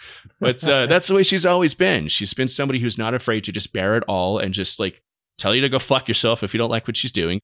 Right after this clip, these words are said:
Speaker 1: But, uh, yeah, no, this album is a blast. It's, again, it's a, it's a vibe. Like, there's not a whole lot besides just some twangy, fun country and her just having a blast with that aesthetic.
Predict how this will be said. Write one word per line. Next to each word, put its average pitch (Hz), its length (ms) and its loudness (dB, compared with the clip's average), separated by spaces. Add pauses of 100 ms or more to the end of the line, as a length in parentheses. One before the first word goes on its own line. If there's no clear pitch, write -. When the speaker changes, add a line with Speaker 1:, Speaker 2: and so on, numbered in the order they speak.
(160)
Speaker 1:
But, 127 220 0
uh, 127 260 4
yeah, 131 320 2
no, 113 240 2
this 110 180 -2
album 127 300 0
is 123 100 0
a 123 60 2
blast. 90 540 -2
It's, - 240 -4
again, 120 320 0
it's 104 160 -2
a, - 240 -6
it's 123 140 -4
a 139 60 2
vibe. 85 400 0
Like, 95 200 -2
there's 127 240 0
not 131 240 2
a 151 40 4
whole 151 140 2
lot 147 200 0
besides 120 380 0
just - 220 -2
some 110 120 -2
twangy, 127 480 0
fun 117 500 -2
country 107 580 -4
and 90 100 -6
her 101 140 -2
just 104 200 -8
having 104 220 -4
a 95 80 -2
blast 92 400 -4
with 101 100 -18
that 92 120 -6
aesthetic. 80 600 -6